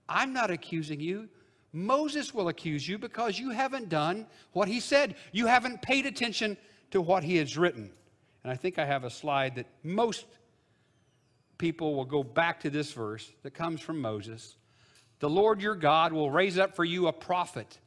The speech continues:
like me among you. From your countrymen, you shall listen to him."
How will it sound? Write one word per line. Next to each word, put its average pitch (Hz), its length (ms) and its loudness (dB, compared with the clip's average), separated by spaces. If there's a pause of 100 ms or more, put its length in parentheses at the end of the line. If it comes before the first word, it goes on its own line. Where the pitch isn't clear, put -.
(220)
like 165 460 2
me 180 360 4
among 165 460 2
you. 110 400 -4 (480)
From 202 300 4
your 220 160 4
countrymen, 135 800 0 (280)
you 170 300 0
shall 156 320 0
listen 139 460 -4 (180)
to 113 140 -10
him." 104 320 -6